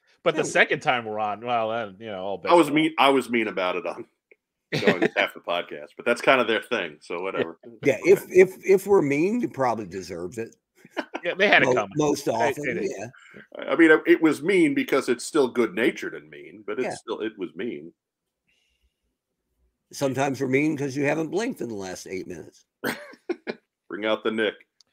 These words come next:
Speaker 3: Nick's asleep. Well, wake him up.
Speaker 2: <laughs> Well, I guess you have to go wake him up then, won't you?
Speaker 1: Oh, you know
Speaker 3: Oh.
Speaker 1: what? I forgot,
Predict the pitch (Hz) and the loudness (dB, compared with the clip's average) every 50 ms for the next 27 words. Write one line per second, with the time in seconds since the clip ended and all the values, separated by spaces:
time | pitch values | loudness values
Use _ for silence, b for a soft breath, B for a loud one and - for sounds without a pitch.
0 | _ - 80 - - - 82 80 - - 80 78 - - _ _ _ - 62 73 | _ -16 -16 -16 -16 -18 -20 -20 -16 -14 -14 -14 -14 -16 _ _ _ -12 -10 -8
1 | 80 80 71 73 101 123 143 156 156 - 214 247 277 370 403 427 403 370 - - | -8 -10 -8 -6 -2 -2 -2 -2 -4 -6 -8 -8 -8 -10 -10 -8 -8 -8 -10 -10
2 | _ _ - - - - - - 196 - - - - - - _ - - - - | _ _ -8 -6 -2 -2 0 0 0 -2 -2 -6 -8 -8 -10 _ -20 -12 -12 -12
3 | - - - 120 110 107 107 107 101 - - 104 95 - - 107 104 98 101 101 | -6 -2 0 0 0 0 -2 -4 -6 -4 -4 -4 -4 -4 -6 -8 -6 -4 -4 -4
4 | 101 - 107 143 180 175 - 92 85 92 120 185 165 - 82 78 - - _ B | -4 -6 -8 -10 -10 -8 -8 -8 -8 -6 -6 -6 -6 -8 -8 -10 -12 -14 _ B
5 | B B B B B B B 587 539 B 807 880 906 880 - - _ - 427 - | B B B B B B B -20 -20 B -20 -20 -20 -20 -20 -20 _ -20 -20 -18
6 | _ - 349 - _ 427 - _ _ _ _ _ - _ _ _ - - - _ | _ -18 -18 -16 _ -20 -20 _ _ _ _ _ -20 _ _ _ -20 -20 -20 _
7 | _ _ _ _ _ _ - - _ _ _ _ _ _ _ _ - - - _ | _ _ _ _ _ _ -20 -20 _ _ _ _ _ _ _ _ -20 -20 -20 _
8 | _ _ - - _ _ _ _ _ _ - _ _ _ _ _ _ _ _ _ | _ _ -20 -20 _ _ _ _ _ _ -20 _ _ _ _ _ _ _ _ _
9 | _ _ - 170 190 156 147 147 160 170 175 196 170 160 147 131 123 123 180 - | _ _ -2 -2 -2 0 -2 -2 0 2 2 4 6 8 8 8 8 6 4 0
10 | - - 175 175 170 - | -2 -2 0 2 2 0